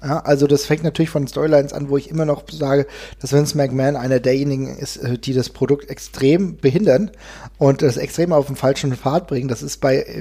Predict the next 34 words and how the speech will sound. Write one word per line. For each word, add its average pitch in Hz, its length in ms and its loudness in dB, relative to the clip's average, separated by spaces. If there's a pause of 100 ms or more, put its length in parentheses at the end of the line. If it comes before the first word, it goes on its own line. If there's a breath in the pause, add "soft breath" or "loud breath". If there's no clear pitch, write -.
wö-, 135 280 2
wöchentlichen 143 440 0
Kotzgeschichten - 640 -2
der 120 140 -4
Fall. 135 260 0 (420 loud breath)
Weil 143 120 6
dann 139 120 6
ist 131 240 -2 (100)
Seth, - 340 0
Seth 139 400 0
Rollins 180 420 4
da 127 160 0
herumkotzt, 143 600 -4
nachdem 139 280 -2
er 135 100 0
dieses 127 320 -6
Auge, 165 340 0 (300 loud breath)
diese - 200 2
Augenthematik 131 680 -2
da 120 120 -2
miterlebt 113 440 -2
hat. 160 160 0 (480 loud breath)
Das 139 160 -6
ist 123 120 -6
nur 160 220 4
auf - 120 -4
seinen 226 240 4
Mist 170 180 -2
gefallen, 127 440 -8
weil 127 120 0
wir 131 80 2
genau 139 300 4
wissen, 190 260 0
dass 156 240 -2